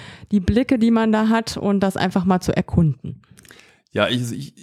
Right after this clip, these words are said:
Speaker 2: ich hab noch, äh, Lust gehabt, ne, wir, wenn wir Zeit
Speaker 1: Mhm.
Speaker 2: gehabt hätten, noch weiter Montenegro zu erkunden,
Speaker 1: Ins
Speaker 2: gerade so ins
Speaker 1: Landesinnere
Speaker 2: Landesinnere.
Speaker 1: vor allem, ne?
Speaker 2: Da gibt es halt tolle Schluchten und tolle
Speaker 1: Ja.
Speaker 2: Berge und, und tolle Landschaften. Also das ist wirklich nochmal urig.
Speaker 1: Ja.
Speaker 2: Aber muss ich auch noch ein bisschen was für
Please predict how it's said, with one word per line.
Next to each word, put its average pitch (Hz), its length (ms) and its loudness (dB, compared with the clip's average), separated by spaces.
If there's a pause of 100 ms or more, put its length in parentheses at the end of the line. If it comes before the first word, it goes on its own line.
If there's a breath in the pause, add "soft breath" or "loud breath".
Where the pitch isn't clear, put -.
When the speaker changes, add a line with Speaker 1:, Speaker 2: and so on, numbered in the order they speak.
Speaker 2:
ich 160 120 -8
hab 190 200 -2
noch, 214 300 0
äh, 190 260 -6 (640)
Lust 180 260 -4
gehabt, 165 480 -2
ne, 156 240 -6
wir, 120 220 0
wenn 123 120 -4
wir 120 100 -4
Zeit 147 240 4
Speaker 1:
Mhm. 156 40 -2
Speaker 2:
gehabt 139 120 -4
hätten, 139 200 -4
noch 113 240 -6
weiter 120 480 -2
Montenegro 127 460 -2
zu 127 160 -8
erkunden, 123 320 -2
Speaker 1:
Ins 165 80 4
Speaker 2:
gerade 120 140 2
so - 60 4
ins 175 80 4 (140)
Speaker 1:
Landesinnere 175 220 4
Speaker 2:
Landesinnere. 151 340 2
Speaker 1:
vor 143 80 2
allem, 165 220 2
ne? 180 100 4
Speaker 2:
Da 113 100 0
gibt 131 180 -8
es 117 80 -6
halt 113 200 -2 (160)
tolle 123 280 0
Schluchten 135 560 -2
und 110 160 -6
tolle 120 200 2
Speaker 1:
Ja. 143 100 2
Speaker 2:
Berge 110 500 0
und, 107 200 -4
und 104 160 -10 (260)
tolle 117 180 -2
Landschaften. 110 600 -4
Also 101 120 -6
das 120 220 -2
ist 120 140 -12
wirklich 127 360 -6
nochmal 113 360 -4
urig. 131 380 0
Speaker 1:
Ja. 165 60 0 (240 loud breath)
Speaker 2:
Aber 147 140 2
muss 196 160 2
ich 170 100 -2
auch - 60 2
noch 151 80 4
ein 147 80 0
bisschen 160 220 -6
was 139 140 0
für 135 360 2